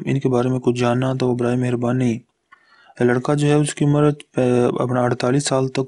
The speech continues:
हो, पहली, दूसरी या तीसरी शादी करना चाहता हो, मुसलमान हो, ज़ात बरादरी कोई भी हो, पाकिस्तान के किसी भी शहर में रहता हो, अ, बरसरे रोज़गार हो, इसके अलावा जो है,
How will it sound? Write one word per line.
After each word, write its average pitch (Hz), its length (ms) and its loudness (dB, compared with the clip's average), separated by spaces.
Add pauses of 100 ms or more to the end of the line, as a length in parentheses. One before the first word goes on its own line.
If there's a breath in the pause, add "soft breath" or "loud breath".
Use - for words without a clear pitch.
हो, 127 160 2
पहली, 127 320 0
दूसरी 131 400 0
या 127 40 0
तीसरी 127 360 -4
शादी 123 240 -2
करना 123 240 -2
चाहता 120 400 -4
हो, 131 220 2
मुसलमान 123 560 0
हो, 139 380 0 (1040)
ज़ात 120 280 0
बरादरी 120 340 0
कोई 117 320 0
भी 117 120 -2
हो, 113 280 -6 (520)
पाकिस्तान 127 540 -2
के 131 200 -2
किसी 131 340 -2
भी 123 140 2
शहर 120 260 -2
में 120 140 0
रहता 117 280 -2
हो, 127 360 -2 (680)
अ, 117 320 0 (640)
बरसरे 131 440 0
रोज़गार 123 520 0
हो, 131 480 0 (480 soft breath)
इसके 127 260 0
अलावा 131 600 2
जो 127 140 -2
है, 123 360 0